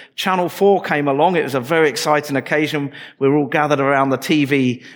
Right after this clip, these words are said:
at my grandparents' house, uh, waiting for this channel to start up.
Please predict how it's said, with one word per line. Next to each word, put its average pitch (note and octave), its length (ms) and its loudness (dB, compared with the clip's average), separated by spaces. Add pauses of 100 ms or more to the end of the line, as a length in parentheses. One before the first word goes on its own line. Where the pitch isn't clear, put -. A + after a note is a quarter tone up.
(120)
at C3+ 240 -2
my B2+ 240 2
grandparents' B2+ 800 -2
house, B2 420 -2 (240)
uh, A#2+ 220 0
waiting C#3 560 0
for C#3 120 -4
this B2 260 -2
channel D#3+ 500 0
to B2+ 160 -2
start C#3 360 2
up. - 680 -4